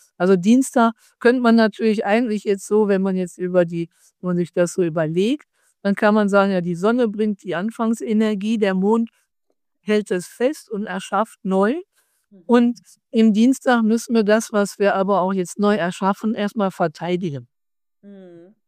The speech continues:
Speaker 2: Mhm.
Speaker 1: Das hätte für mich jetzt Sinn, ne? Dass ich sage, okay,
Speaker 2: Ja.
Speaker 1: ich habe jetzt den, jetzt habe ich die Neuschöpfung, aber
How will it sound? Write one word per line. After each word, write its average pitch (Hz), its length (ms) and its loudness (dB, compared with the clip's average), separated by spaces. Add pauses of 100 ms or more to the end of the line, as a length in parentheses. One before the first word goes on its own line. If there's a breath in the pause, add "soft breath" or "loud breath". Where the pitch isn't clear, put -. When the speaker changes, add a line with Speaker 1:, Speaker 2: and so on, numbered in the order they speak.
(160)
Speaker 2:
Mhm. 185 280 -20
Speaker 1:
Das 196 220 -4
hätte 208 280 -2
für 208 160 4
mich 208 220 2
jetzt 180 240 0
Sinn, 160 280 0
ne? 220 200 -4
Dass 196 160 0
ich 190 120 -6
sage, 190 240 4
okay, 170 200 -12 (220)
Speaker 2:
Ja. 180 120 -20 (200)
Speaker 1:
ich 202 160 -8
habe 208 200 2
jetzt 190 200 0
den, 185 160 0 (300 soft breath)
jetzt 185 180 -2
habe 202 220 2
ich 175 120 -8 (220)
die 196 80 2
Neuschöpfung, 247 880 2 (380)
aber 226 420 2